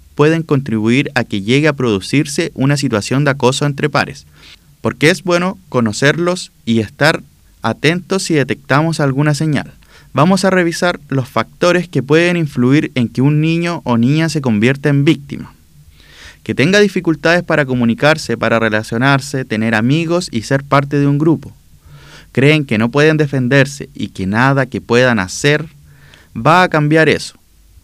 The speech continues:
Por una baja autoestima que les hace pensar que es normal ser tratados así por parte de los demás. Disimulan o ocultan sus dificultades o problemas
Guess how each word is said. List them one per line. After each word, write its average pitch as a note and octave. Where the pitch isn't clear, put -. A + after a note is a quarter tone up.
Por A#2
una E3
baja E3+
autoestima F3
que B2
les A2+
hace D3
pensar D3+
que C3+
es C#3+
normal C#3
ser E3
tratados C#3+
así D#3
por D3
parte D3+
de D#3
los D#3
demás. E3
Disimulan C3
o A2+
ocultan D3
sus C#3
dificultades C#3+
o A#2
problemas C#3